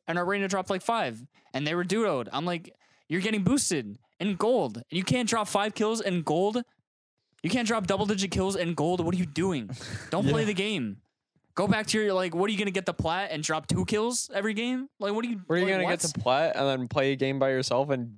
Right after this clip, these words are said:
Speaker 1: And get
Speaker 3: demote
Speaker 1: shit on.
Speaker 3: immediately?
Speaker 1: Like, you're playing Reyna and you're dropping five kills? Like, dude. Dude.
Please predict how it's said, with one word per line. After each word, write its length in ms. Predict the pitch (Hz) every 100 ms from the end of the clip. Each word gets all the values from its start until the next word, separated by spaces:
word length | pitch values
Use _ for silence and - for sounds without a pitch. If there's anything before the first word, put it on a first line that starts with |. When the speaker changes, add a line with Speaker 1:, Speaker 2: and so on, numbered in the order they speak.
| -
Speaker 1:
And 100 | 127
get 40 | 123
Speaker 3:
demote 220 | 131 143 117
Speaker 1:
shit 140 | 269
on. 80 | 120
Speaker 3:
immediately? 560 | 123 131 143 143 160
Speaker 1:
Like, 120 | 170 208
you're 80 | 233
playing 260 | 254 247
Reyna 340 | 196 165 190 226
and 120 | 208
you're 100 | 185
dropping 300 | 180 180 175
five 320 | - 135 151
kills? 460 | - 131 156 175 - _ _ _ _ _ _
Like, 240 | 147 131
dude. 280 | - 147 107 - _ _ _ _ _ _ _
Dude. 300 | - 123 92